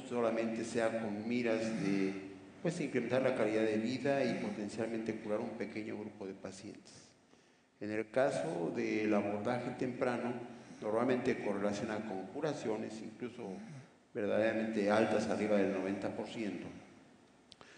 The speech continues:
pero debe coincidir con que son etapas menores de dos centímetros, sin diseminación ganglionar. Si esto lo logra el médico, el clínico que aborda de primera intención, siempre va a repercutir en mejor calidad,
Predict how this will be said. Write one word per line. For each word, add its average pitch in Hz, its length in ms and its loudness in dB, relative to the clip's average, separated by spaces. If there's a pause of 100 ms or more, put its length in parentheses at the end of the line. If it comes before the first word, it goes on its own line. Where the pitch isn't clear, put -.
(140)
pero 107 160 2
debe 113 240 4
coincidir 104 540 -2
con 104 100 -4
que 104 100 -4
son 107 120 -4
etapas 104 760 2
menores 107 400 0
de 104 60 2
dos 104 140 0
centímetros, 127 640 -4 (200)
sin 135 400 -4
diseminación 107 880 -4
ganglionar. 101 520 0 (840)
Si 120 220 4
esto 123 260 4
lo 120 160 4
logra 113 420 6
el 92 220 0
médico, 104 720 0
el 85 180 -8
clínico 110 460 2
que 107 80 -2
aborda 101 320 4
de 92 120 4
primera 95 280 -2
intención, 104 560 -4
siempre 120 460 -2
va 101 100 4
a 104 40 6
repercutir 104 580 -2
en 104 140 -4
mejor 110 240 -4
calidad, 98 640 0